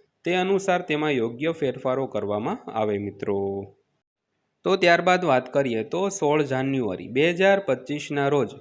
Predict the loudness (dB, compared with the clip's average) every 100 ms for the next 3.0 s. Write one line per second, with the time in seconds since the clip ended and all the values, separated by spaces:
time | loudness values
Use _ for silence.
0 | -20 _ _ _ _ -4 2 2 2 2
1 | 2 2 2 2 2 0 -2 -2 0 2
2 | 2 0 -2 -2 -2 -2 0 2 0 0